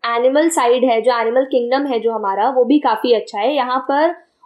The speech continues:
almost ninety thousand species आपको मिल सकती है animals की और दो हजार से अधिक आपको यहाँ पर पक्षियों की प्रजातियां मिलेंगी। यह कुल विश्व का तेरह प्रतिशत है। यहाँ मछलियों की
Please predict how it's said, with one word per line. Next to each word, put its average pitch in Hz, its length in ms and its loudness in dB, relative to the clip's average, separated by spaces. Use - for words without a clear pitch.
almost 269 440 2
ninety 269 580 0
thousand 277 460 0
species 302 480 2
आपको 285 240 0
मिल 269 140 4
सकती 262 320 -4
है 247 120 -2
animals 247 380 2
की 285 440 -6
और 269 340 2
दो 285 340 4
हजार 269 300 2
से 285 140 -2
अधिक 269 300 2
आपको 262 280 0
यहाँ 240 260 2
पर 320 240 0
पक्षियों 320 640 0
की 330 120 0
प्रजातियां 220 560 0
मिलेंगी। 180 500 -10
यह 277 200 2
कुल 339 300 2
विश्व 302 300 0
का 269 180 2
तेरह 285 320 4
प्रतिशत 220 580 -2
है। 180 160 -10
यहाँ 262 260 2
मछलियों 294 440 0
की 320 440 -2